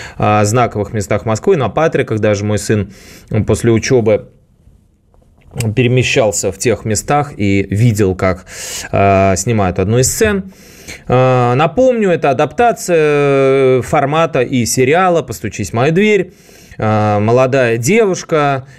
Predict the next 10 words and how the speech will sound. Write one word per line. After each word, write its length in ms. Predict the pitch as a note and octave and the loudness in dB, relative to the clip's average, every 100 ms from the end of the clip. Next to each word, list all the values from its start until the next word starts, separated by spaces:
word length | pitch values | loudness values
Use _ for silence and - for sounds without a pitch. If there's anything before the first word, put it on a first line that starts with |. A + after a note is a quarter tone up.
| - | -12
э, 60 | - G2+ G2+ G2 G2 G2 G2+ G#2 - E2+ E2+ G1+ G1+ - - - - - - - | -6 -2 0 0 0 -2 -4 -6 -4 -4 -4 -6 -6 -8 -8 -10 -10 -10 -10 -4
в 320 | G#2 G#2 A#2 | 0 2 2
турецком 440 | - C#3 B2 - G#2+ | 2 0 0 -4 -8
случае 760 | - A#2 - A2 G2+ G2 F#2+ | -4 -4 -2 0 2 2 2
подрабатывающая 840 | G2+ G#2+ A2+ A2 - G2 F#2 G#2+ F#2+ | 0 0 2 0 0 -4 -2 -2 0
в 460 | G2+ G2+ G2+ G2 | 2 2 2 2
флористкой, 680 | F#2 A#2+ F3 G#3+ - C3 A2+ | 0 0 2 -2 0 0 0
в 280 | G#2+ A2+ A2+ | 0 -2 0
нашем 380 | C3 A#2+ A2+ G2 | 0 -2 -4 -6
случае, 560 | A2+ A2 - G#2+ F#2+ | -2 -2 0 -2 -2